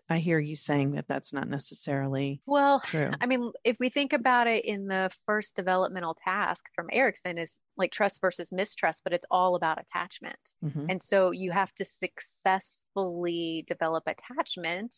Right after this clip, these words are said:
Speaker 2: to kind of, you know, succeed at that, that crisis, that psychosocial crisis. But so they, you learn how to form an attachment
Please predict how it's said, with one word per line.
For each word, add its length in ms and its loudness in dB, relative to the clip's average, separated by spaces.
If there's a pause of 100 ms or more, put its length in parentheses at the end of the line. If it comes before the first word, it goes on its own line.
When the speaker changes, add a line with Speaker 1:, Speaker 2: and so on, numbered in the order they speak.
(180)
Speaker 2:
to 380 0
kind 220 -4
of, 180 -4
you 60 -6
know, 140 -6
succeed 720 -2
at 160 -2
that, 160 2 (220)
that 240 0
crisis, 720 -4
that 220 2
psychosocial 640 -4 (120)
crisis. 580 -6
But 160 2 (400)
so 360 4
they, 320 6
you 340 -2
learn 420 2
how 520 0
to 220 -6
form 300 -6
an 80 -8
attachment 600 -4